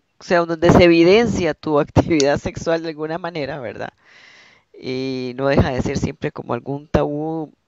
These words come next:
de una u otra forma para algunas familias sobre todo, ¿verdad? Y por eso es que tal vez muchos no, no hablan de su situación o su condición porque dar a conocer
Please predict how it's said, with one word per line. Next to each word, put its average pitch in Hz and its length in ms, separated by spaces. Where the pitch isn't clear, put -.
de 127 120
una 131 200
u 147 40
otra 156 180
forma 165 340
para 151 200
algunas 131 320
familias 165 380
sobre - 200
todo, - 340
¿verdad? - 320
Y 147 400
por 156 180
eso 156 180
es 165 60
que 170 80
tal 156 160
vez 160 140
muchos 160 340
no, 147 480
no 151 200
hablan 165 380
de 143 80
su 156 140
situación 143 460
o 151 60
su 160 120
condición 165 420
porque 147 360
dar 131 180
a 147 60
conocer 156 640